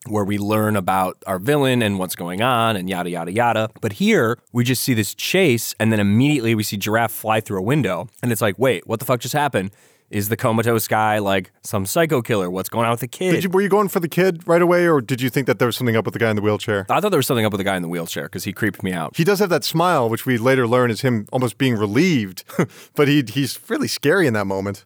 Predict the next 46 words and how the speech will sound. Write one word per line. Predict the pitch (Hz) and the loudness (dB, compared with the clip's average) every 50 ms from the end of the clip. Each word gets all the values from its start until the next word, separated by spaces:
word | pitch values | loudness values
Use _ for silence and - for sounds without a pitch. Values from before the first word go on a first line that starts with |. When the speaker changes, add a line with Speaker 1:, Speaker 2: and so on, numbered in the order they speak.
| _ - | _ -2
Speaker 2:
Also, | 156 175 165 - 170 | -2 0 0 0 0
by | 151 156 | 2 2
the | 151 143 | 2 4
way, | 156 160 143 127 123 - | 4 4 4 2 2 -2
we | - 123 123 | -4 -6 -2
don't | 104 131 131 147 - - | 0 0 0 0 -2 -4
see | - - 147 147 | -4 0 0 2
his | 131 107 135 127 98 131 - | 2 2 2 2 0 -2 -2
eyes. | 113 120 131 135 120 104 90 - - - - - - _ - | 0 0 2 2 0 0 -2 -6 -12 -14 -14 -14 -16 _ -4
Remember | 120 120 135 185 226 220 180 | 0 2 2 4 4 4 2
that. | 131 95 85 | 2 0 0
We | - 117 113 | -2 -4 -2
won't | 104 120 151 185 175 | 0 2 0 0 0
see | - - 185 | -2 0 0
his | 160 160 - | 0 0 0
eyes | 151 165 175 160 139 120 113 107 - - | 0 2 2 2 2 0 0 -2 -4 -8
until | - 113 - 135 | -10 -4 -2 0
we | 151 | 2
learn | 139 123 131 139 139 | 2 4 4 2 2
who | 123 131 139 | 2 0 -2
the | 123 | -2
real | 107 107 117 135 151 160 156 143 | -2 -2 0 2 2 4 2 2
bad | 104 123 120 113 113 95 | 2 2 2 2 2 0
person | - 123 113 - - 117 | -2 -2 -2 -2 0 0
is. | 127 127 107 - - - - - | 2 0 0 -2 -6 -14 -10 -4
Here's | - 403 370 339 | -2 0 0 2
my | 294 240 190 | 0 0 2
issue, | 147 151 147 139 - 156 139 | 2 2 2 2 2 2 2
though. | 135 131 131 127 123 123 120 120 117 - _ _ _ | 4 4 4 4 4 2 0 0 -4 -10 _ _ _
Giraffe | - 220 220 214 208 202 196 160 | 0 2 2 4 4 2 2 0
says, | - - 180 156 151 147 139 - - - - _ _ _ - 151 131 | 2 2 4 6 6 4 2 0 -6 -12 -18 _ _ _ -14 -10 -2
"Give | - 170 185 175 | 0 2 2 2
it | 196 180 147 | 0 0 2
back | 135 160 156 147 - - | 2 2 2 2 2 2
now." | 127 117 117 117 120 120 123 120 123 120 - _ _ _ _ _ _ - | 2 2 2 2 2 2 2 2 2 0 -4 _ _ _ _ _ _ -4
What | 269 233 220 190 - _ - | 0 2 2 2 0 _ -4
the | 117 107 98 | -2 -2 -2
fuck | 92 - - - - - - 180 170 165 - | -4 -8 -12 -20 -8 -2 0 0 0 0 0
is | 180 160 - | -2 0 0
he | 170 170 | 0 -2
talking | - 165 175 170 165 - - 165 | 0 2 2 2 2 2 0 0
about? | 165 156 165 160 156 156 156 | 2 2 2 2 2 2 0
He | 147 208 202 | 0 -2 -2
should | - 190 | 0 0
be | 202 | -2
saying, | 180 - 202 190 180 156 | 0 2 2 2 2 2